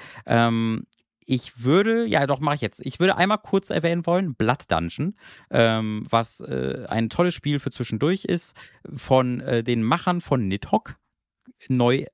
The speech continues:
veröffentlicht. Offensichtlich auch etwas, was sie wirklich dann, äh, ja, wo sie nicht so jetzt jahrelang dran gearbeitet haben, weil es auch ein angenehm kleines Spielchen ist. Äh,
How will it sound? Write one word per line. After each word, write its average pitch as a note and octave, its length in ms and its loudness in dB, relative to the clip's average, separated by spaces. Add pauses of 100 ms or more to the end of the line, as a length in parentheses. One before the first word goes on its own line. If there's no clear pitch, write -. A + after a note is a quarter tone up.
(160)
veröffentlicht. - 600 -2
Offensichtlich B2+ 400 -2
auch - 80 0
etwas, - 340 -2
was G#2+ 100 -4
sie G#2+ 140 -6
wirklich G#2 300 -4
dann, G2+ 300 2 (340)
äh, G#2+ 260 4
ja, C3 220 4
wo A#2 80 0
sie A#2 160 -4
nicht A2+ 160 -4
so D#3 500 2
jetzt - 240 -2
jahrelang E3+ 400 4
dran E3+ 140 -4
gearbeitet E3+ 400 -2
haben, F3 240 2
weil A2+ 160 2
es A2 80 -4
auch - 160 -4
ein - 60 -4
angenehm G#2+ 360 0
kleines D3 460 0
Spielchen E3 520 -2
ist. - 320 -2 (300)
Äh, D#3+ 240 4